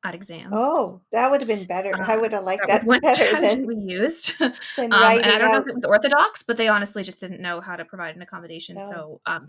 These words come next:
Speaker 1: 'cause I was like, "Well, I can Braille it." We didn't have anybody to kind of reverse transcribe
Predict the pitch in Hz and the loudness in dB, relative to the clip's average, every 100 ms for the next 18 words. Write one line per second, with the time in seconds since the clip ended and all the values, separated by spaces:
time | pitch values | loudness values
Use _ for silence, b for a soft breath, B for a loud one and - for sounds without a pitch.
0 | - 190 175 170 165 175 185 175 165 160 | -10 -8 -6 -8 -8 -8 -8 -8 -6 -6
1 | 156 - _ 185 - 190 180 185 175 175 | -8 -12 _ -20 -16 -16 -14 -14 -14 -12
2 | 165 165 165 - 175 160 165 160 165 - | -12 -12 -16 -18 -16 -16 -14 -12 -6 -8
3 | - 170 165 - 170 165 | -8 -16 -14 -8 -4 -4